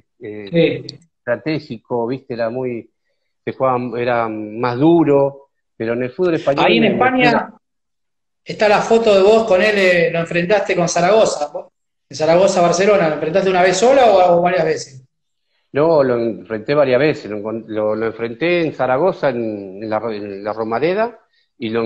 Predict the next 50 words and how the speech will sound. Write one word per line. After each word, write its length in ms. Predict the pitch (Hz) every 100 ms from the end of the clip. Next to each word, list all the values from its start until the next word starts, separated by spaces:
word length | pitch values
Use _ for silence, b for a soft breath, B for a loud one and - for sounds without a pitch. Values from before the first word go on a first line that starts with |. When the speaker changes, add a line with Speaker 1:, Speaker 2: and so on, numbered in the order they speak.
| 110
Speaker 1:
lo 160 | 104 104
enfrenté 380 | 98 113 110 135
también 340 | 131 120 123
ahí 220 | 117 117
en 100 | 107
Nou 180 | 104 107
Camp, 360 | - 135 151 180 _ _ _ - _ _
eh, 480 | 110 104 101 95 92
varias 260 | 110 120 104
veces, 440 | 135 123 - - _ _ _ _ -
sí, 120 | 113
sí, 200 | 117 117
varias 260 | 110 110 113
veces. 280 | 107 - _ _ _ -
Eh, 520 | 104 98 95 92 95
Speaker 2:
Es 120 | 156
un 100 | 180
Barcelona 480 | 180 180 170 190 190
Speaker 1:
eh, 60 | 175
Speaker 2:
diferente 340 | 170 190 196
al 80 | 170
que 80 | 160
conocen 520 | 170 175 175 175 170
los 100 | 151
chicos 320 | 143 170 165
hoy, 200 | 185 160 156
¿no? 240 | 170 175
Era 120 | 156
otra 180 | 160 160
cosa. 420 | 185 180 - - - _ _ _
Speaker 1:
Sí, 160 | - 123
sí, 460 | - 131 123 104 -
sí, 360 | - 110 107 -
sí. 280 | 98 92 - _
En 120 | 117 131
ese 180 | 139 123
momento 400 | 123 143 147 131
el 80 |
Barcelona 460 | 113 110 113 135 131
tenía 340 | - 104 117
muy 180 | 107 110
buenos 240 | 113 113 -
jugadores, 460 | 101 120 131 104
tenía 240 | 98 101 95
Juste, 300 | 131 123 92
tenía 240 | 95 101
Maradona, 540 | 98 95 95 113 107 90
tenía, 340 | 95 107 98
no 120 | 98
sé, 320 | 98 110 98